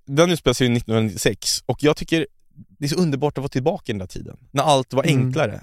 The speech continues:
Speaker 1: Mobiltelefoner fanns ju, vilket vi vet, men
Speaker 2: Det fanns inga jävla palmblommor.
Speaker 1: Nej, det fanns
Speaker 2: Inga
Speaker 1: inga
Speaker 2: stora
Speaker 1: palmblommor.
Speaker 2: dyra kaktusar.
Speaker 1: Nej.
Speaker 2: Det fanns kaktusar på Ikea.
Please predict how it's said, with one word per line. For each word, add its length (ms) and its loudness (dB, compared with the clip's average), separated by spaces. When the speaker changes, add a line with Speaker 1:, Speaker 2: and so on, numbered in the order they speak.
Speaker 1:
Mobiltelefoner 760 2
fanns 540 -2
ju, 140 -8
vilket 180 -6
vi 100 -4
vet, 280 -4
men 80 -2
Speaker 2:
Det 80 4
fanns 140 4
inga 80 0
jävla 160 0
palmblommor. 880 -2
Speaker 1:
Nej, 120 2
det 100 0
fanns 200 -4
Speaker 2:
Inga 100 6
Speaker 1:
inga 60 4
Speaker 2:
stora 120 6
Speaker 1:
palmblommor. 240 6
Speaker 2:
dyra 240 2
kaktusar. 640 -6
Speaker 1:
Nej. 360 4
Speaker 2:
Det 80 -2
fanns 140 2
kaktusar 340 -2
på 100 -2
Ikea. 460 -2